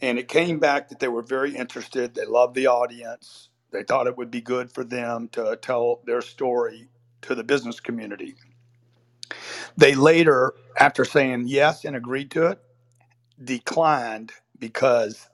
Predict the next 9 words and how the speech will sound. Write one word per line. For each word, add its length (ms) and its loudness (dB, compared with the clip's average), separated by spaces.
they 220 2
said, 580 -4
"Because 460 4
you're 100 6
selling 460 2
products 680 0
at 360 -4
the 140 -6
conference 840 -8